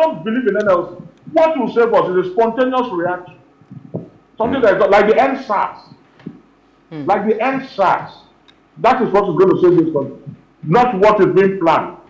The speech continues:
Speaker 1: Because the situations, our situation is assuming apocalyptic dimension. We're already there.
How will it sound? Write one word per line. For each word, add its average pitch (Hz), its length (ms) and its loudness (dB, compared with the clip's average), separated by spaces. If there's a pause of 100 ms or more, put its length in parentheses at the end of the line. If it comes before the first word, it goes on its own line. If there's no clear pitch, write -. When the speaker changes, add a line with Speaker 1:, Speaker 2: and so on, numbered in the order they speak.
(320)
Speaker 1:
Because 185 360 2
the 190 120 0
situations, 226 560 0 (200)
our 175 360 2
situation 208 640 -4 (220)
is 170 120 -2
assuming 180 640 0
apocalyptic 170 680 -2
dimension. 139 580 -4
We're 208 100 2
already 247 420 2
there. 143 540 -2